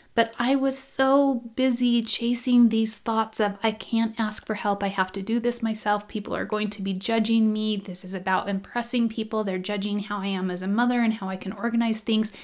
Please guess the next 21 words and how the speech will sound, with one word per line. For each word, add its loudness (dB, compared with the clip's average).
until 4
I 2
was -2
so 0
distracted 0
and -2
overwhelmed 2
by 0
these -2
busy, 6
untruthful 2
thoughts -4
that -16
I -2
lost 2
sight 4
of -2
what 2
was 2
the 0
core 2